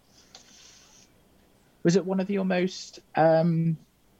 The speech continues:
happiest times of your career? Obviously, like you said, you enjoyed some success,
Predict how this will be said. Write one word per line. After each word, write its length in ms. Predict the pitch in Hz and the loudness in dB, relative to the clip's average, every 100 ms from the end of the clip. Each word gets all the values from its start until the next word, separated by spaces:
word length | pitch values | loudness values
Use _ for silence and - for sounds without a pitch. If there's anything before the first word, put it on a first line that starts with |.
| _ - | _ -12
happiest 540 | - 180 - 214 196 | -4 -2 2 0 0
times 360 | - 208 240 - | -2 -2 -2 -6
of 80 | 214 | -2
your 140 | 226 | -2
career? 540 | 214 - 220 214 240 247 | 0 0 2 2 0 -2
Obviously, 260 | 208 185 175 | -2 0 -2
like 180 | 160 | -4
you 60 | 170 | -6
said, 220 | - 175 | -6 -6
you 80 | 151 | -6
enjoyed 360 | 151 156 156 151 | -8 -2 -2 -2
some 180 | 147 | -6
success, 640 | 147 - - 147 143 - | -6 -6 -4 -2 -2 -4